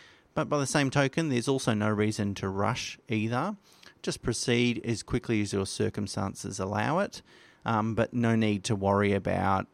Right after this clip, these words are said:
um, any future changes in the property market, and let your short-term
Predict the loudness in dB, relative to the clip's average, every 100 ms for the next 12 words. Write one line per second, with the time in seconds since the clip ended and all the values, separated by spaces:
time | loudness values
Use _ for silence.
0 | -4 0 0 -2 -2 0 0 -2 -4 -2
1 | 0 -2 0 0 0 -2 -4 -4 -4 -2
2 | -2 -2 -4 -2 -2 -2 -4 -2 -2 0
3 | 0 -2 -10 -20 -20 -6 0 2 0 2
4 | 2 2 0 0 2 0 0